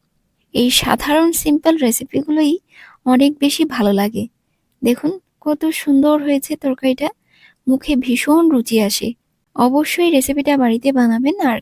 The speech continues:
কেমন লাগলো কমেন্ট করে জানাবেন। আর এমনই সুন্দর সুন্দর রেসিপিগুলো পেতে চ্যানেলটিকে সাবস্ক্রাইব করে রাখবেন, লাইক করবেন, বেশি বেশি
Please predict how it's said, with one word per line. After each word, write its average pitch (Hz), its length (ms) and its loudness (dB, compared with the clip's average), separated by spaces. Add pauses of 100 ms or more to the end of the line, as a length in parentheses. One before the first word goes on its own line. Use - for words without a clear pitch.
কেমন 247 260 0 (100)
লাগলো 240 240 -4 (580)
কমেন্ট 262 300 2
করে 285 200 -2 (100)
জানাবেন। 240 340 2 (760)
আর 220 140 2 (360)
এমনই 320 280 -2
সুন্দর 285 320 -2
সুন্দর 320 320 -2 (300)
রেসিপিগুলো 240 520 -2 (100)
পেতে 240 240 -4 (540)
চ্যানেলটিকে 226 560 0 (180)
সাবস্ক্রাইব 269 440 -2 (100)
করে 285 180 0
রাখবেন, 277 340 0 (540)
লাইক 233 240 0 (140)
করবেন, 285 280 0 (280)
বেশি 233 280 0
বেশি 254 260 -2